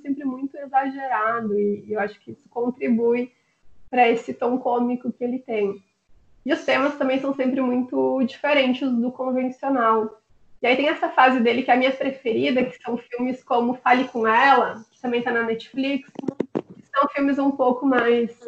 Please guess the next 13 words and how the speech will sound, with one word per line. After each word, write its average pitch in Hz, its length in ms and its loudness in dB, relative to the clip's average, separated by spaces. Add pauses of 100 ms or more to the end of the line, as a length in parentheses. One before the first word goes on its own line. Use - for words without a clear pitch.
(420)
pesados, 262 720 6
um 254 100 -2
pouco 247 220 -6
mais 233 220 -8
complexos, 262 1040 0
um 247 280 -2
viés 240 500 4
aí, 233 540 -2 (440)
uma 220 100 -2
proposta 247 560 4
de 247 120 -2
cinema 254 400 0
diferente. 254 800 -2